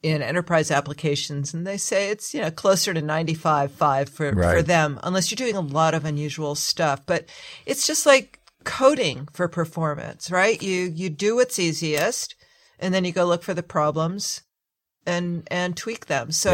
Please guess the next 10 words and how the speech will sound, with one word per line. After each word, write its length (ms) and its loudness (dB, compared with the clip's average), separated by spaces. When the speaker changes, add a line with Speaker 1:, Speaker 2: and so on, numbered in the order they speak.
Speaker 2:
Yeah. 60 0
Speaker 1:
there's 320 -4
plenty 460 -2
of 280 -2
places 580 -6
where 160 -2
you 360 -6
might 300 0
rather 440 0
use 540 -4